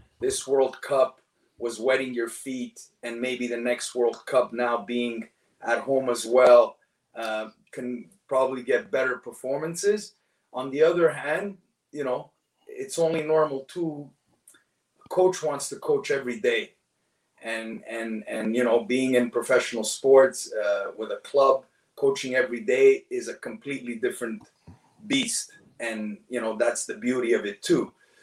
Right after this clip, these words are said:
So again, I don't know him personal enough to, to, to, to get into his head, but whatever decision he makes, <laughs> I think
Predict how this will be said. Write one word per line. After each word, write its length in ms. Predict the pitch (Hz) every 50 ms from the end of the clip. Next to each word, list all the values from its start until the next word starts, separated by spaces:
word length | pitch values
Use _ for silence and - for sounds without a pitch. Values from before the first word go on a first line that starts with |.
| _ _ _ -
So 320 | - - 156 156 156 - -
again, 300 | 156 151 156 160 151 139 135
I 80 | 135
don't 380 | 135 - 160 170 180 175 170 165
know 180 | 170 170 160
him 100 | 147 131
personal 580 | - _ 156 160 151 - - 165 160 160 156 151
enough 400 | 139 143 139 147 147 - - - -
to, 140 | 135 123 117 110 -
to, 260 | 127 123 120 117 113 117 -
to, 340 | - 123 113 113 113 113 110 107 _ _ -
to 80 | - 110
get 240 | 98 107 127 127 139
into 240 | 135 135 - - 127
his 200 | 120 110 - -
head, 340 | 120 123 139 165 170 170 - _ _ _ _ _ _ _ _ _
but 160 | - 127 120 120
whatever 380 | 127 135 160 180 175 170 170
decision 560 | 170 143 135 - - 147 143 135 139 139 131
he 80 | 127 120
makes, 480 | 113 123 139 156 156 - - - - -
<laughs> 40 |
I 20 | -
think 540 | - - - - 180 165 139 - - -